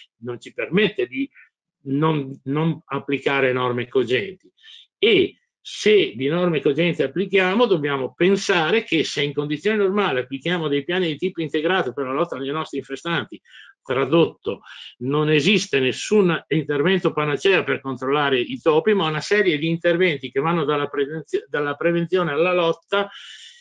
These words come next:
che costituiscono nel loro insieme un piano integrato, più interventi, e quindi noi non dobbiamo dimenticare, uno, la conoscenza del territorio, due,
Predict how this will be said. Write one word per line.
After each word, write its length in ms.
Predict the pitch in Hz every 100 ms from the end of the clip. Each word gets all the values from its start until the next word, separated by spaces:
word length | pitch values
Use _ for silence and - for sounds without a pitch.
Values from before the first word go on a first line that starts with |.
| _ _
che 240 | - 226 160
costituiscono 920 | 165 - 214 208 233 202 - 135 120
nel 160 | 127 139
loro 200 | 160 160
insieme 640 | 185 190 180 165 190 202 190
un 160 | 196
piano 240 | 165 139 139
integrato, 560 | 139 139 131 95 -
più 160 | - 185
interventi, 680 | 160 185 196 185 170 170 208
e 140 | 180
quindi 440 | 202 247 190 160 185
noi 400 | 226 247 240 262
non 140 | 196
dobbiamo 480 | 147 143 196 175 139
dimenticare, 800 | 123 147 160 208 175 123 104 _ _ -
uno, 300 | 269 220 139
la 80 | 131
conoscenza 520 | 135 139 - 185 185
del 160 | 185 190
territorio, 680 | 202 214 214 196 190 202
due, 360 | 170 175 180